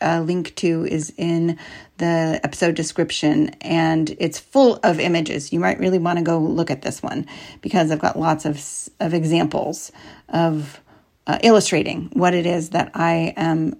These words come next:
uh, going to explain. So, uh, this episode starts with a little story, and I, or the post rather, starts with a little story, and I will t-, tell that story and then what came of it,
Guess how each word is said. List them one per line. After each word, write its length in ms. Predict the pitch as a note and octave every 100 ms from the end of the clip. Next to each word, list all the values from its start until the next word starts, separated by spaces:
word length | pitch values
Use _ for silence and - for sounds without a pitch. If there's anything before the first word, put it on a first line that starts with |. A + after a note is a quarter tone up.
| - -
uh, 180 | E3+
going 220 | F3+ - D#3+
to 120 | D#3+
explain. 500 | - - - - - _ - - - - -
So, 480 | - G#3 G3 F#3+ -
uh, 260 | F#3+ F#3 F3+
this 500 | F3+ G3+ G3 - -
episode 380 | G3+ F#3+ G3+ F#3+
starts 320 | - F#3 F3+
with 100 | F#3+
a 60 | F#3+
little 240 | F#3+ E3+
story, 720 | - G#3 G3+ A3 A3+ A3+ - G3+
and 880 | F3 E3+ F3 E3+ E3 E3 E3+ - - - - _ _ -
I, 920 | E3+ E3+ E3+ E3 E3 E3 E3 G2 - _ _ -
or 200 | E3+ E3
the 80 |
post 320 | - A#3+ G#3 F#3+
rather, 300 | D#3+ F#3+ G#3+
starts 400 | - F3+ E3+ -
with 100 | E3+
a 80 |
little 220 | E3+ E3 D#3+
story, 480 | - F3 G3+ A#3
and 460 | - E3+ E3+ E3+ D#3+ - - - -
I 140 | E3+
will 340 | E3+ E3+ E3+ E3
t-, 260 | - - -
tell 160 | G3+ E3
that 180 | -
story 400 | - E3 F3 G#3 -
and 260 | E3 E3 D#3+
then 680 | E3 E3 E3+ E3+ F3 - -
what 380 | E3 A#3 A#3 -
came 200 | B3+ D4
of 120 |
it, 120 | A3+